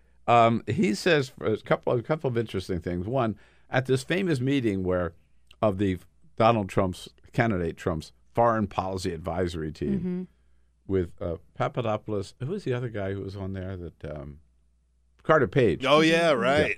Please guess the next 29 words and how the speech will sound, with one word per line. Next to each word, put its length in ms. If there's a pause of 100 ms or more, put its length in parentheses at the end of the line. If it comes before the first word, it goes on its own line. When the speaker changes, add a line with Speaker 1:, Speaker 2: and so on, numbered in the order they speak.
(140)
Speaker 2:
Yeah. 180 (380)
Speaker 1:
Uh, 260
it 120
was 80
a 60
bunch 320
of 160 (460)
know-nothings, 760
right, 180
that 140
they 200 (280)
threw 220
together 340
real 240
fast. 520
Remember 240
when 140
Donald 320
Trump 200
announced 340
the 80
names 300
of 100
them, 120
nobody 340
knew 200
who 140
they 140
were, 280